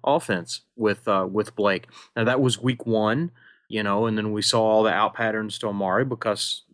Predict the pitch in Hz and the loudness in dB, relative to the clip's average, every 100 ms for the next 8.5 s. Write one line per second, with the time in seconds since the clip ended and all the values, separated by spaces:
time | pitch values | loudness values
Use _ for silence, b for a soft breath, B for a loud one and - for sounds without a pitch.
0 | _ - 101 92 107 113 101 95 101 90 | _ -12 -6 -2 2 2 2 2 2 0
1 | 95 104 98 92 B B B B - 101 | -2 0 2 0 B B B B -2 0
2 | 95 92 95 101 110 104 98 - 104 90 | 2 2 0 -2 0 2 2 0 0 0
3 | 107 107 101 107 104 117 101 101 98 95 | 0 0 0 0 0 0 2 0 0 0
4 | 95 95 - 98 90 - 107 104 107 107 | 0 0 -4 -6 -10 -6 -4 -2 -2 -2
5 | - 101 104 117 B B B 101 101 113 | 0 2 2 -2 B B B 0 2 2
6 | 117 107 - 113 110 104 107 110 117 175 | 2 2 2 0 0 0 0 -2 -4 -2
7 | 175 139 107 104 101 120 110 - 117 113 | -2 -2 -2 -4 -4 -4 -4 -2 0 0
8 | 104 110 107 98 | 0 0 0 -2